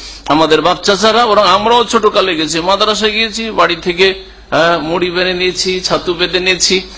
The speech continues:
আমরা বাঁধিনি, কিন্তু আমাদের বাপ চাচাদের শুনেছি ওরা ছাতু বেঁধে যেত, কোর্টে যেত, ওই ডিস্ট্রিক্ট টাউনে ছাতু বেঁধে নিয়েছে, না হয় রুটি বেঁধে নিয়েছে,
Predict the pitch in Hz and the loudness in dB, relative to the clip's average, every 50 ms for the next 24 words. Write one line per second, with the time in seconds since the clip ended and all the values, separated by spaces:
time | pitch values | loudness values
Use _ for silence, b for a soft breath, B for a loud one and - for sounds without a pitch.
0 | B B - 98 120 143 143 135 135 143 127 127 131 120 120 123 127 131 123 131 | B B -4 0 2 2 2 2 2 0 0 -2 -2 0 0 2 2 2 2 0
1 | 127 - 135 127 139 143 - 139 131 127 139 131 135 135 - 135 127 151 147 123 | 0 0 0 0 0 0 0 -2 -2 0 2 2 2 2 0 -2 -2 -2 -2 -2
2 | 123 117 110 95 85 87 - - - - - - - - - - - - - - | 0 0 0 -2 -2 -6 -10 -12 -16 -16 -18 -20 -20 -20 -20 -20 -20 -20 -20 -20
3 | - - - - 110 - - 156 143 190 180 160 190 196 190 240 247 - - - | -20 -16 -12 -10 -6 0 2 2 4 4 4 2 2 2 2 0 -2 -2 -2 -4
4 | - - 151 143 165 165 - - 180 165 170 202 202 190 196 208 214 214 214 202 | -4 -4 -2 -2 -2 -2 -2 -4 -4 -2 0 2 2 4 4 2 0 0 -2 -2
5 | - 175 147 143 170 160 147 160 156 160 160 156 147 - 160 151 151 147 147 147 | -2 -2 -2 -2 -2 -2 0 0 0 0 0 0 0 0 2 2 2 2 2 2
6 | 156 147 151 160 139 147 151 143 156 143 151 151 143 - - 147 139 139 | 2 2 2 0 0 0 0 2 2 2 2 2 2 2 2 2 2 2